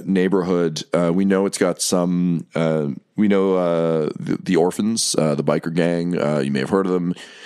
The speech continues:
They, uh, they've, they've, they've been mixing it up around there, but it's, it's on the edge of their territory. It's far enough away that they shouldn't really be there. They're just, uh,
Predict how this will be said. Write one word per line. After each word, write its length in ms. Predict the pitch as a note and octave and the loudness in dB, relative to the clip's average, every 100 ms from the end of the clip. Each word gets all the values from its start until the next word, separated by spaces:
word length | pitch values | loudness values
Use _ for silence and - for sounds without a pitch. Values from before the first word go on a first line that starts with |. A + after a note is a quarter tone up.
| - - - _ | -18 -18 -20 _
They, 260 | - F2 E2 | 2 4 2
uh, 480 | D#2+ D#2 D2+ C#2+ - - | 2 2 0 -2 -4 -2
they've, 220 | F2 D#2+ - | 0 0 0
they've, 420 | F#2 E2+ - - - - - | 0 0 -8 -20 -20 -18 -6
they've 360 | E2+ A#2+ C#3 | -2 2 4
been 120 | C3 G#2+ | 4 0
mixing 320 | G2 - F#2 | 0 0 0
it 80 | E2+ | 2
up 260 | D#2+ - - | 0 -4 -2
around 300 | E2+ E2+ E2+ | 0 2 2
there, 160 | E2 D#2 | 0 0
but 140 | F2 | 0
it's, 180 | E2 - | 0 -2
it's 140 | E2+ | 0
on 100 | G#2+ | 0
the 120 | G#2 | 2
edge 140 | F#2 F2+ | 0 0
of 60 | |
their 120 | E2+ D#2+ | 0 0
territory. 400 | D#2 D2 D2 C#2+ | -2 -2 -2 -2
It's 80 | - | -2
far 200 | G2+ F#2+ | 0 2
enough 180 | F#2 F2+ | 0 0
away 280 | E2 E2 | 0 0
that 140 | E2+ D2+ | 0 -2
they 80 | D#2+ | -2
shouldn't 260 | - D#2 | 0 0
really 160 | C#2+ D#2 | 0 0
be 180 | D2 D#2+ | 0 0
there. 220 | D#2 C#2 | 0 0
They're 100 | C2 | -2
just, 280 | C#2 - - | -2 -2 0
uh, 260 | D#2 D2 | 0 0